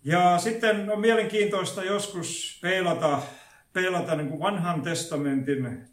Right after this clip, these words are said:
tekstejä. Ja, ja vanha testamentti täydentää uutta testamenttia ja uusi testamentti täydentää niin kuin vanhaa testamenttia. Ja,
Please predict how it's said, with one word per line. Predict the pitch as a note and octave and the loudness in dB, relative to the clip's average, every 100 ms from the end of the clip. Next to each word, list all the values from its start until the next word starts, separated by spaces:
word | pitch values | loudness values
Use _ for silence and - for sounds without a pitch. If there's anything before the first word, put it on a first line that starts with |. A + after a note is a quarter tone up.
| - | -2
tekstejä. | C#3+ C#3 - - B2 A#2+ | 0 0 -4 -6 -6 -4
Ja, | A#2+ A#2 A2+ A2+ _ _ _ _ _ _ _ - | -2 -4 -4 -10 _ _ _ _ _ _ _ -12
ja | C#3+ | -4
vanha | C#3 F#3+ F#3 | 0 0 0
testamentti | F3+ F#3 - D#3+ D3+ D3 C3 C3+ | -2 -4 -2 -2 -2 -4 -6 -2
täydentää | E3+ F3 D#3 D3 C3 C3 C3 B2+ - - _ - | 2 2 2 -2 -2 -2 -4 -4 -8 -18 _ -6
uutta | E3+ F3+ F3 D3+ | 0 0 0 -2
testamenttia | E3 D3+ - D#3 D3+ D3+ C#3 - - D3 C#3 | -2 -4 -2 -2 -2 -2 -6 -6 -2 0 0
ja | C#3 C3+ - - _ _ _ | 0 -4 -8 -18 _ _ _
uusi | - F3+ F3 E3 | 0 0 0 -4
testamentti | E3+ - E3 D#3 C#3+ D#3+ | -4 -4 -4 -4 -4 -6
täydentää | C3 E3 E3+ D3+ C#3+ B2+ C#3+ C3+ | 2 2 2 0 0 -2 -2 0
niin | C3 C3 | 0 0
kuin | C#3 B2+ A#2 | -2 -4 -2
vanhaa | D3 F3 E3 D#3+ | 0 0 -2 -4
testamenttia. | E3+ D#3+ - D3+ D3+ D3 C3+ - D3+ C#3+ | -4 -6 -4 -4 -4 -4 -8 -8 -4 -2
Ja, | C#3+ C#3 C3+ | 0 -2 -4